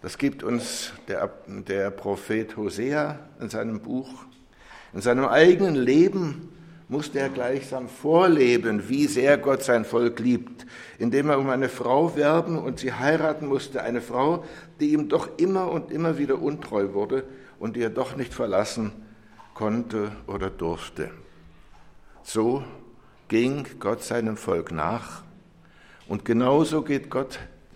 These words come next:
seinen Kindern, seinen Menschen bis heute nach. Aber alle Gerichte, alle Probleme, über die, durch die Israel gehen musste, waren ja nicht Strafe in dem Sinn.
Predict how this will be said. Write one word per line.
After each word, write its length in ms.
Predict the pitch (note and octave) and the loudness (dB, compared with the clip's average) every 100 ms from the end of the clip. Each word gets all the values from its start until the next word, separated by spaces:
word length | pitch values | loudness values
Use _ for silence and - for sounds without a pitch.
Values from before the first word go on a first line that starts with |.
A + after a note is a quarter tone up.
| - | -20
seinen 460 | - F#2+ F#2+ F#2+ G2 | -6 -4 -4 -6 -6
Kindern, 420 | B2+ C3 C3 B2+ | -6 -6 -6 -8
seinen 300 | A2 G2 F2+ | -6 -4 -4
Menschen 580 | G2 A#2+ C#3+ - B2 A2+ - - - - - _ _ - | -2 -4 -6 -8 -10 -12 -16 -20 -20 -20 -20 _ _ -2
bis 320 | D3+ D3+ - | -2 -2 -6
heute 400 | A2+ G#2+ - D2 C#2+ | -4 -2 -4 -8 -8
nach. 460 | D#2+ C#2+ A#1+ - - - _ _ _ _ _ _ - - - - - | -10 -10 -10 -14 -20 -20 _ _ _ _ _ _ -20 -20 -20 -20 -8
Aber 280 | A2 B2 C3+ | -2 -2 0
alle 260 | E3 F#3 | 0 0
Gerichte, 640 | D#3+ C#3 C3+ - - D2 - - - _ _ _ _ _ _ _ | -2 -4 -4 -8 -12 -12 -12 -18 -20 _ _ _ _ _ _ _
alle 260 | B2+ D3 F3 | 6 6 4
Probleme, 640 | - D3+ A#2 A#2 C3+ C3 | 2 -2 2 2 2 0
über 240 | F#2+ G2+ G#2+ | -2 -2 -4
die, 160 | G2 | -6
durch 320 | - A2+ A2 | -4 -2 -2
die 200 | C3 F2+ | -4 -4
Israel 400 | C3 C3+ B2+ A#2+ | -2 -2 -2 -4
gehen 300 | A2+ G2+ A2+ | -2 -2 -2
musste, 480 | A2+ A2+ - B2 A2+ A2+ - - - _ _ _ _ | -2 -6 -8 -10 -10 -12 -20 -20 -20 _ _ _ _
waren 380 | A2 A2 A#2 A2+ | -4 -2 0 -2
ja 100 | A#2 | -4
nicht 220 | A2+ - | -6 -8
Strafe 640 | - G2 F#2 G2+ A#2 A#2 E2+ | -10 -8 -2 0 0 -2 -6
in 160 | E2 | -6
dem 240 | E2 D2 C#2+ | -8 -8 -10
Sinn. 340 | D2+ B1+ | -12 -14